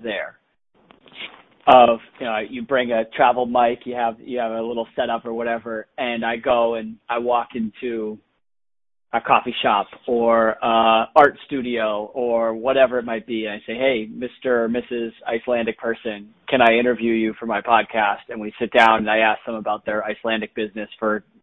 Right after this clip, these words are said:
thirty, forty minutes, ten minutes, whatever it ends up being. Do you think, and this is just whatever your opinion is, like, do you think that is something that could be, like,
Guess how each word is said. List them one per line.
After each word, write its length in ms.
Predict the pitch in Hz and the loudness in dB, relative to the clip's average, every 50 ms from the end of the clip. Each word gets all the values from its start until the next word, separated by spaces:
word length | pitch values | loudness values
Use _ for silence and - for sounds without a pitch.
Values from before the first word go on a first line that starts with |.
| _ _ - | _ _ -2
thirty, 280 | 131 127 110 107 107 110 - | 0 0 2 2 0 -2 -2
forty 280 | 120 117 110 104 101 | -2 -2 -2 -2 -4
minutes, 320 | 110 110 104 101 101 - - - _ - | -4 -4 -4 -4 -6 -6 -10 -20 _ -8
ten 180 | - 110 107 104 | -4 -4 -2 -2
minutes, 320 | 110 110 104 101 - - | -2 -2 -4 -6 -6 -6
whatever 300 | - 113 107 107 101 107 | -4 -2 0 0 0 -2
it 60 | 101 | -4
ends 160 | 101 104 95 101 | -4 -4 -4 -6
up 120 | 98 98 | -6 -4
being. 320 | - 113 107 98 90 95 - _ _ - - - - - - _ _ _ _ _ - | -2 -2 -2 -2 -4 -8 -12 _ _ -20 -20 -20 -20 -20 -20 _ _ _ _ _ 4
Do 60 | 151 | 6
you 300 | 151 151 165 180 185 180 180 - - | 6 8 8 6 6 4 4 2 4
think, 500 | 202 202 160 107 98 117 226 - - - _ _ _ _ _ _ _ _ _ _ _ _ _ _ _ - | 6 6 6 6 2 -6 -12 -14 -20 -20 _ _ _ _ _ _ _ _ _ _ _ _ _ _ _ -6
and 180 | 143 135 131 131 | -4 -2 2 2
this 120 | 143 143 | 2 2
is 60 | 147 - | 4 2
just 180 | 143 131 - | 2 2 4
whatever 260 | 131 131 135 135 135 156 | 4 4 4 6 6 6
your 180 | 151 151 147 | 6 6 4
opinion 340 | 139 - 147 139 123 113 107 | 4 4 -2 -4 -2 -2 -6
is, 140 | 101 104 - - | -6 -8 -6 -6
like, 200 | 120 - 113 - | -8 -6 -6 -4
do 60 | 131 | -2
you 140 | 131 139 135 139 | -2 -2 -2 -2
think 240 | - 147 143 135 139 | -4 -4 -4 -4 -2
that 300 | 127 120 120 120 120 - | 0 0 0 0 -2 -4
is 340 | 117 117 117 117 110 110 107 _ _ _ _ _ _ _ _ _ _ _ _ _ _ - | -4 -4 -4 -4 -4 -6 -10 _ _ _ _ _ _ _ _ _ _ _ _ _ _ -2
something 380 | 156 143 131 - - 139 135 131 | -2 -2 -2 0 -4 -4 -2 -2
that 180 | 127 117 - - | -2 -4 -4 -6
could 160 | 135 117 - | -8 -6 -4
be, 160 | 131 123 127 | -4 -4 -2
like, 320 | 120 110 107 107 - - | -2 -2 -2 -4 -8 -18